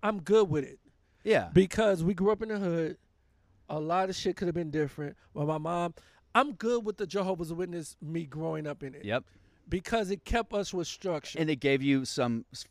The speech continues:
Speaker 2: fundamental, like, morals and stuff, too.
Speaker 1: Exactly. Well, I'll, ca-, I, there's so many people I grew up with dead or in jail.
Speaker 2: Yeah.
Speaker 1: Or whatever the situation is, right? So my mom, I,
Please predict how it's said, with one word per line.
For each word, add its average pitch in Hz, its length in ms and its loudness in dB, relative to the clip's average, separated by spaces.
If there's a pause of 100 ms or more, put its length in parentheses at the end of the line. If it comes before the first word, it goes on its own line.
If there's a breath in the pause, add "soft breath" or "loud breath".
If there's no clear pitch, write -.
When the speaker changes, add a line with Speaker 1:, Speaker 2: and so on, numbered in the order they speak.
Speaker 2:
fundamental, 127 540 0
like, 104 300 -4
morals 127 400 -2
and 98 80 -8
stuff, - 240 -6
too. - 100 -4
Speaker 1:
Exactly. 151 600 -4 (180 soft breath)
Well, 180 220 -4
I'll, 196 260 2
ca-, - 240 -6
I, 196 180 0
there's 196 220 -6
so 214 140 -6
many 196 120 -8
people 190 280 -6
I - 20 -4
grew 175 220 -6
up 175 80 -8
with 170 200 -6 (300 soft breath)
dead 175 320 0
or 185 140 -2
in 180 100 -8
jail. 151 640 -4
Speaker 2:
Yeah. 120 220 -6 (240)
Speaker 1:
Or 156 120 -2
whatever 180 400 2
the 190 200 -2
situation 175 720 -8
is, 160 240 -8
right? 160 300 0 (260 loud breath)
So 185 260 0
my 170 200 0
mom, 196 580 -6
I, 190 200 0